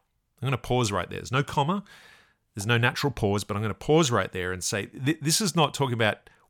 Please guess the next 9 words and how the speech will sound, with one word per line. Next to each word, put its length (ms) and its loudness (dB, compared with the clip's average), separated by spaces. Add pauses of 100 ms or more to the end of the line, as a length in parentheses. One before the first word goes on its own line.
when 360 0
you're, 340 -2 (880)
uh, 320 -4
living 440 4
a 80 -4
godly 320 -6
life 360 -4
and 220 -8
Jesus 520 -2